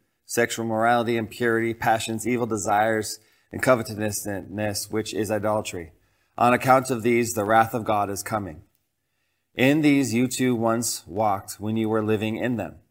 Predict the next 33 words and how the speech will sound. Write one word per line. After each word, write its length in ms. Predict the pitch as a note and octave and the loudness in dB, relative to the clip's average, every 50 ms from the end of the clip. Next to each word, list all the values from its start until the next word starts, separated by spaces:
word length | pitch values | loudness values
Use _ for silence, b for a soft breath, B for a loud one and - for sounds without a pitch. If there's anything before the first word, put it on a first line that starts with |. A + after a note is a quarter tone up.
| _ _ _ _ | _ _ _ _
But 200 | F#2 A2+ A#2 G#2+ | 0 0 0 2
now 240 | A#2+ A#2+ A#2+ A#2+ A#2+ | 2 2 2 2 2
you 200 | B2 A#2+ A#2+ A#2 | 2 0 0 0
must 380 | A2+ A2+ A2+ A2+ - - _ | 0 0 0 0 -2 -8 _
put 260 | - C#3 C#3 C#3 C#3 - | -2 0 0 0 0 0
them 200 | A#2+ A#2 A#2 F#2+ | 0 0 0 0
all 360 | E2 G#2+ A2+ A#2 A#2+ B2+ C3 | 0 2 2 2 2 0 0
away. 380 | A#2+ A#2 G2+ D#2+ E2 D#2+ - _ _ _ _ _ - | -2 -2 -4 -4 -6 -10 -14 _ _ _ _ _ -4
Anger, 420 | G#2+ A#2 B2 B2+ A#2 A#2+ A#2 A2 | 0 0 0 0 0 0 0 0
wrath, 480 | G#2+ G#2+ A2 A2+ A2+ A2+ G#2+ - - _ _ - | 2 2 4 2 2 0 -4 -12 -20 _ _ -4
malice, 420 | G#2 A2 A2+ A2+ A2+ A#2 A#2 - | 0 0 0 2 0 -2 -2 -2
slander, 640 | - - A#2 A2+ A2 A2 G#2+ A2 A2 A2+ A2 A2 b b b b b b b | -2 -2 -2 -2 -2 -2 -2 -2 -4 -4 -6 -10 b b b b b b b
obscene 400 | G#2 G#2 - - C3 B2+ B2+ A#2 | -4 -2 -2 0 0 0 0 0
talk 360 | - A#2+ A2+ A2+ A#2 - - | 0 2 2 2 2 0 -2
from 100 | A#2+ A#2+ | -6 -4
your 60 | A2+ | -2
mouth. 460 | A2 A2 A2 A2 A2 G#2+ - - - _ | 0 0 0 0 -2 -4 -10 -20 -20 _
See, 520 | - - - - C3+ C3+ C#3 C#3+ C#3 C#3 C#3 - - _ _ _ _ _ _ _ _ _ _ _ _ _ - | -10 -8 -4 0 2 2 2 0 -2 -6 -12 -20 -20 _ _ _ _ _ _ _ _ _ _ _ _ _ -12
do 240 | A2+ G2+ A#2+ B2+ C3+ | -6 -2 0 0 2
not 280 | C3+ C3 C3 - - | 4 4 4 2 2
lie 240 | G2 G#2+ A2+ A#2+ A#2+ | 4 4 4 4 4
to 160 | G#2+ - B2 | 2 -2 -2
one 160 | A2 A2+ A2+ A2 | -2 -2 0 0
another. 320 | A2 G#2+ G#2 G#2 A2 G#2+ | 0 -2 -2 -2 -4 -2
See 260 | - - - C3+ C3+ | -2 -2 -2 0 0
that 220 | B2+ B2 - - G#2+ | 0 0 -2 -2 -4
you 320 | A2 A2+ A2 A2 A2 - b b b b b b | -2 -2 -2 -2 -4 -8 b b b b b b
have 180 | - G2+ - - | -10 -10 -10 -8
put 220 | - C#3+ C#3+ C#3 | -2 0 4 6
off 280 | C#3+ C#3+ C#3 C3+ C#3 - | 6 6 4 4 0 -4
the 140 | A2+ A2+ A2+ | -2 0 2
old 180 | A#2 B2 B2+ | 2 2 0
self 440 | A#2+ - - G2+ E2 E2 G2 - _ | 0 -2 -2 -2 -2 -2 -6 -8 _